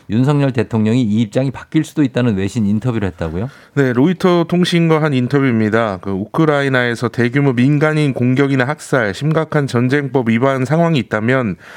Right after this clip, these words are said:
Speaker 2: 인도적, 재정적 지원만 고집하기는 어려울 것이다.
Speaker 1: 음.
Speaker 2: 그러니까 달리 말하면은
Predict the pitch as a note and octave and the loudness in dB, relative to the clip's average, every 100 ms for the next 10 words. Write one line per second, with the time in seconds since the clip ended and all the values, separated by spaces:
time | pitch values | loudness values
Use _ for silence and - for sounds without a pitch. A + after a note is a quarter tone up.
0 | - - - C3+ D#3+ E3+ D#3+ F3+ - A#2+ | -20 -20 -2 2 4 4 4 0 0 -2
1 | A#2+ D#3 D3+ D3+ C#3+ - C3 A#2+ B2 D3 | 0 0 2 0 -2 -2 0 2 0 -2
2 | - A#2+ C3+ B2 A#2 B2+ - A#2 B2 D3+ | -2 -2 -2 -4 -4 -6 -8 -2 0 0
3 | - G#2+ D3+ D3+ G#2+ - G2 F#2 F#2+ F#2+ | 0 2 2 2 0 -2 -4 -2 -2 -2
4 | F2 E2+ D#2+ D2+ - - - A2 B2 G#2 | -2 -4 -6 -10 -10 -8 -2 0 2 0
5 | G#2+ A2+ A2+ B2+ D3 D3+ | 0 0 0 2 0 -2